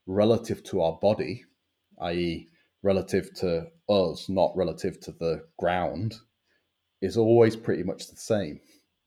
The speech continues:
That, so I'll say that again, like, if, if, if we're, so if, if you're jumping vertically,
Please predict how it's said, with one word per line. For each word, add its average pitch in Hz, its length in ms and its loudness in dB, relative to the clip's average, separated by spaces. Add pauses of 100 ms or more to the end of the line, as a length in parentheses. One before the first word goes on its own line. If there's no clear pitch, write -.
(680)
That, 98 380 -4
so 92 160 0
I'll 98 160 2
say 113 180 2
that 85 140 0
again, 90 240 -2
like, 87 200 -6
if, 95 180 -4
if, 117 200 -2
if 117 180 -2
we're, 110 240 2 (800)
so 104 320 2
if, - 260 -2
if 120 160 -2
you're 107 480 2
jumping 110 360 2
vertically, 104 720 -2